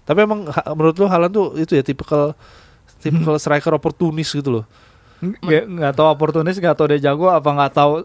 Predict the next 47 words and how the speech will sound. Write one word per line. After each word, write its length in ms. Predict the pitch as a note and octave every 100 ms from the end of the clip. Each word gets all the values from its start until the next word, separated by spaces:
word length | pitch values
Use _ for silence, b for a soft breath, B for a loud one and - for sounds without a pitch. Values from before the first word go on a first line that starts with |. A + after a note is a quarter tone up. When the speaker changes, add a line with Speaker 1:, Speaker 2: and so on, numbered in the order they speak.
| -
Speaker 2:
semua 300 | - D#3 D3
gabungan 400 | C#3+ C#3+ E3 F3
sih, 100 | F3+
karena 160 | E3+
dia 140 | E3+ G3+
emang 220 | A#3+ G#3+
kayaknya 320 | G#3+ F3+ G#3
jago 300 | G#3+ F3+ E3
banget 340 | D#3 D#3+ F#3 G3
sih. 160 | C#3+
Speaker 1:
Iya. 560 | C#3+ B2+ B2+ B2 A#2+ A#2+ -
Speaker 2:
Parah 340 | - E3 F#3+ E3+
sih, 100 | E3+
nggak 260 | D#3+ C#3 C3+
ada, 160 | C3+ C3+
kayak 160 | D3 D#3
nggak 140 | D3+
ada 80 | D3+
obatnya 320 | D3 D3+ D3+
gitu. 220 | E3+ E3 C#3+
Secara 280 | - D#3 D3+
fisik 280 | F3 B3
gede 240 | - D3+ C#3+
banget 320 | C#3+ G3 A#3
tuh 80 | B2+
Speaker 1:
Iya, 80 | B2
Speaker 2:
anak 120 | A2
untuk 180 | A3 C#3+
Speaker 1:
tapi 80 | -
Speaker 2:
sembilan 280 | - G#3+ G3
belas, 100 | F#3+
sembilan 180 | G3+
belas 120 | G3 G#3
tahun, 100 | A3+
tapi 120 | C#4
larinya 260 | D4+ D4 D4
cepet 160 | C4+
Speaker 1:
tapi 80 | B3 C#4
Speaker 2:
banget. 140 | G3 -
Speaker 1:
lincah 300 | C#3 D3 C#3+
ya. 140 | C#3 D3+ -
Speaker 2:
Iya, 260 | A#3+ C#4+ A#3
iya. 240 | B3+ A3 A#3 b b b
Dan 260 | - F#3+ G3+ G3 F3 _ _ G#3+
teknik 400 | G#3+ F3+ F#3 E3+
nembaknya 460 | F3 E3+ E3 A3
lah 180 | A#3 D#3+